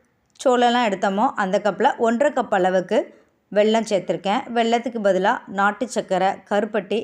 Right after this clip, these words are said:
எதுனாலும் சேர்த்துக்கோங்க. நான் எடுத்த அளவுக்கு இதோட இனிப்பு கரெக்டா இருக்கும்.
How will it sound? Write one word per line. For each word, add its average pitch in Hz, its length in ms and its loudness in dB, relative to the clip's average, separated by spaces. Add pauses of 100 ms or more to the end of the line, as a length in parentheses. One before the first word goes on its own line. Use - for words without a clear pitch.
(140)
எதுனாலும் 180 440 -2
சேர்த்துக்கோங்க. 170 460 -2 (2250)
நான் 262 220 4
எடுத்த 277 280 0
அளவுக்கு 233 400 0 (180)
இதோட 214 260 0 (200)
இனிப்பு 247 320 0 (1200)
கரெக்டா 208 440 0
இருக்கும். 196 300 0